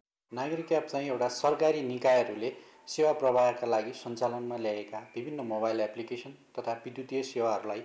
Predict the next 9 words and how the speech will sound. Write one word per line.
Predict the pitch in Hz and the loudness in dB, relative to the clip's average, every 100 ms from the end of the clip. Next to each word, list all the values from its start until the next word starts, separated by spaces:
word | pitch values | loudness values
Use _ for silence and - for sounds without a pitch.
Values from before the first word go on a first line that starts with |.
| - - - - 165 | -12 -20 -20 -2 0
एउटै | - 208 | 4 4
एप | 156 143 - | 2 0 2
मार्फत | 123 120 135 - | 0 0 -6 -8
सेवा | - 147 151 | 0 2 4
प्रवाह | 147 127 120 | 4 4 4
गराउने | 117 117 117 120 | 4 2 0 -2
उद्देश्यका | 123 120 127 - 120 107 | -6 -4 -4 -4 -4 -4
साथ, | 110 107 - - - - - - _ - | -4 -6 -8 -20 -20 -20 -20 -20 _ -10
अ, | 113 107 | -6 -6